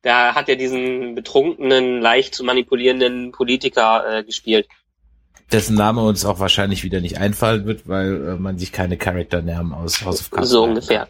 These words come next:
Speaker 2: kann. Dann haben wir noch, ähm, äh, Kate aus Lost dabei,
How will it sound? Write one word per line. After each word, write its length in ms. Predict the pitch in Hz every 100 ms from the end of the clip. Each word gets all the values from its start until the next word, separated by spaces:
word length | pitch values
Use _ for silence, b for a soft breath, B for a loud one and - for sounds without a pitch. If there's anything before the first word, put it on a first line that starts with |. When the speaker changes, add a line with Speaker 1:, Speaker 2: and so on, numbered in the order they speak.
| _
Speaker 2:
kann. 100 | - - _ _ - _ _ _ _ - B B B
Dann 200 | - 110
haben 120 | 127
wir 120 | 120 117
noch, 280 | 117 - -
ähm, 320 | 107 107 104
äh, 240 | 92 104
Kate 340 | 101 - 147 -
aus 160 | 113
Lost 380 | 107 131 - -
dabei, 460 | 160 160 180 214